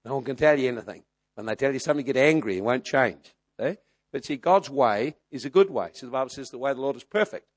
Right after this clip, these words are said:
So to ju-, to the kingdom of God, then, is any area where God's will and purpose and whatever's being done. In, in Colossians three twenty-two, verse two, it says, this is, it says, "Set your,"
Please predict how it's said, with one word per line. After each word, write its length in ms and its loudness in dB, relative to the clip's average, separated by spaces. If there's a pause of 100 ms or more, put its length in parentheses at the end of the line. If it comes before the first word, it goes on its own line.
(400)
So 260 -2 (120)
to 100 -10
ju-, 240 -4
to 140 -2
the 100 -8
kingdom 280 2
of 120 -2
God, 220 6
then, 80 -4
is 160 -6
any 220 -2
area 180 -2
where 140 -2
God's 320 -2
will 200 0
and 80 -4
purpose 260 -2
and 80 -14
whatever's 300 -8
being 160 -6
done. 180 -2 (240)
In, 180 -2
in 300 -4
Colossians 480 0
three 140 -2
twenty-two, 580 -10
verse 240 -6
two, 240 -6 (280)
it 140 -14
says, 200 -8
this 180 -12
is, 180 -10
it 120 -8
says, 360 -6
"Set 340 -2
your," 240 -4